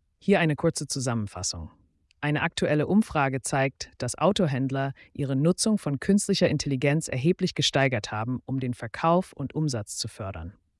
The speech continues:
Achtzig der Händler nutzen bereits A I oder planen dies bis zweitausendfünfundzwanzig zu tun. Alle Händler, die A I einsetzen, berichteten über ein Umsatzwachstum im letzten Jahr.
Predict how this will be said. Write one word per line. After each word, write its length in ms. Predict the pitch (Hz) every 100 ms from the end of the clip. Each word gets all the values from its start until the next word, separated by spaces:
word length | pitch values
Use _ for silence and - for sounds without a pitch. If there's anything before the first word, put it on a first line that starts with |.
| _ -
Achtzig 440 | 165 208 - 277 -
der 100 | 139
Händler 480 | 147 151 175 185 185
nutzen 340 | 151 170 - 160
bereits 380 | 135 135 139
A 320 | 127 123 131 160
I 100 | 175
oder 220 | 151 127
planen 420 | - 151 151 170
dies 240 | 165 170
bis 260 | - 135 -
zweitausendfünfundzwanzig 1400 | - 135 143 147 139 147 - 147 147 147 - 127 - 110
zu 140 | - 104
tun. 340 | - 87 87 -
Alle 220 | 160 208
Händler, 460 | 180 175 180 202 190
die 200 | 147 -
A 420 | 143 151 143 151
I 40 |
einsetzen, 720 | - 143 160 160 151 - 165 151
berichteten 640 | 127 160 - 160 - 170
über 260 | - 139 117
ein 200 | 117 113
Umsatzwachstum 1040 | 185 220 190 175 - 156 147 - - 160 156 123
im 120 | 113
letzten 440 | 110 - - 113
Jahr. 360 | 104 90 -